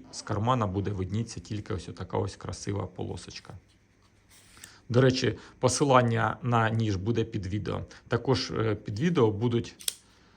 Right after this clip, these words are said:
наші, е, соцмережі, Facebook, Instagram. Підписуйтесь, будемо раді пообщатися. Ніж важить сто вісім грамів, і це для його розмірів дуже і дуже добре.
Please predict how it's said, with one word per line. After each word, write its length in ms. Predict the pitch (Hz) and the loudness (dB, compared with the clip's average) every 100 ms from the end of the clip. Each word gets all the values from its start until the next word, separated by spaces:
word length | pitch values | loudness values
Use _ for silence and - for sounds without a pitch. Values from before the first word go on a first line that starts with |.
| _ _ | _ _
наші, 460 | 113 117 92 - 101 95 - - - | -2 0 0 -2 -2 -4 -12 -20 -8
е, 300 | 104 101 101 | -4 -2 -2
соцмережі, 840 | 95 110 - 139 185 208 175 170 165 - - _ | -4 -6 -2 0 2 2 2 0 0 -8 -20 _
Facebook, 580 | 120 107 120 185 - 123 | -2 0 2 0 0 -4
Instagram. 580 | 104 - 107 160 165 139 - - - | -2 -2 4 4 4 0 -12 -20 -10
Підписуйтесь, 800 | 98 - 170 175 - 135 131 - | -10 0 0 0 -6 -2 -2 -2
будемо 600 | 95 113 120 110 107 - | -6 -4 -2 -2 -2 -2
раді 400 | 107 110 98 104 - | 0 0 0 -4 -4
пообщатися. 1080 | 104 104 - 107 98 - 104 101 - - 82 90 _ _ _ _ - _ _ - - _ - | -4 -4 -6 -8 -8 -8 -4 -4 -6 -12 -12 -16 _ _ _ _ -20 _ _ -20 -20 _ 0
Ніж 260 | 131 123 | 2 2
важить 480 | 117 117 90 101 - - | 4 4 4 0 -4 -12
сто 300 | - - 120 | -8 0 2
вісім 400 | 101 101 - 101 | 2 -2 -4 -2
грамів, 460 | 127 185 160 127 | 2 2 0 -4
і 20 | |
це 180 | 131 - | -6 -4
для 180 | 120 107 - | 0 -2 -4
його 320 | 107 104 104 | -4 -2 0
розмірів 520 | 110 135 127 110 104 | 0 0 0 -2 -2
дуже 260 | 90 117 104 | -2 -4 -4
і 40 | |
дуже 380 | 92 104 101 95 - - - | -4 -4 -4 -4 -8 -18 -12
добре. 420 | 101 110 104 101 | -2 0 0 -4